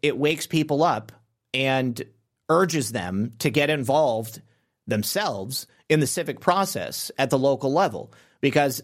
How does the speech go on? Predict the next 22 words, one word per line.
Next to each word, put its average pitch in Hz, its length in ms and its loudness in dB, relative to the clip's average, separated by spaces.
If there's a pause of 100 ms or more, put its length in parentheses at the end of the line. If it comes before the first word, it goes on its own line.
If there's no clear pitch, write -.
that's 156 300 2
my 160 220 0
wish. 95 380 -6
That's 135 200 -2
all 180 160 2
I've 147 120 2
ever 151 220 2
asked 240 300 0
of 90 100 -10
you, 73 200 -14 (680)
is 123 180 0
to 139 80 -4
get 165 180 2
involved, 156 720 0
to 156 100 2
g-, 117 100 -6
get 151 300 0
out 185 120 0
there 175 180 2
and 120 160 0
do 175 160 4
something. - 540 -10